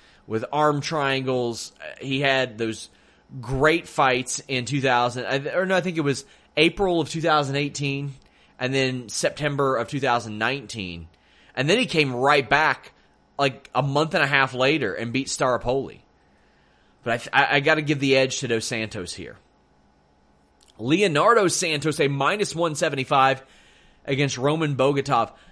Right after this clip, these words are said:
I've said this before in the past. There are some of these guys you gotta wonder when their day is gonna come. And Leonardo Santos is forty years old,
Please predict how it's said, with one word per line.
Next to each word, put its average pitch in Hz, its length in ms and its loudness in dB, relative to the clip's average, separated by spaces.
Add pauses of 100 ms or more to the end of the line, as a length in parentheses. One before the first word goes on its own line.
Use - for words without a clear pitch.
(120)
I've 277 220 4
said 220 220 2
this 165 100 -4
before 151 340 -2
in 127 60 -4
the 113 60 -10
past. 123 400 2
There 220 80 0
are 214 60 0
some 170 180 -2
of 156 60 -4
these 143 160 0
guys 131 360 2
you 117 80 -8
gotta 131 280 2
wonder 117 480 -2
when 113 300 -6
their 110 140 -2
day 110 260 2
is 110 100 -4
gonna 104 180 -8
come. 110 480 -6
And 104 460 -6 (1200)
Leonardo 165 440 4
Santos 151 560 0
is 131 340 0
forty 170 460 -2
years 196 400 2
old, 120 400 0